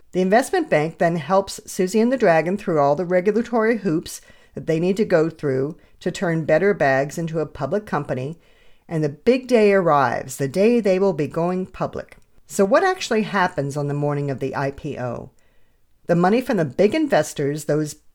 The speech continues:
banks and pension funds that the investment bank got orders from, money from their accounts flows into Better Bags' bank account.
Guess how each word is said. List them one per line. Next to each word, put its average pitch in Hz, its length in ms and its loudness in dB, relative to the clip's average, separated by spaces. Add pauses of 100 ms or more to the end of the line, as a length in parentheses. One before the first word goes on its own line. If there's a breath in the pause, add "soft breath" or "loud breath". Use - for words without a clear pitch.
banks 214 320 2
and 226 220 0
pension 208 360 -2
funds 139 360 -6
that 160 140 -8
the 160 80 -2
investment 156 500 -4
bank 147 240 -4
got 123 220 -2
orders 220 300 0
from, 135 340 -6 (260 soft breath)
money 202 260 4
from 156 280 0
their 226 260 2
accounts 151 520 -4
flows 196 440 4
into 170 300 -2
Better 180 340 0
Bags' 160 480 0
bank 175 380 -2
account. - 440 -12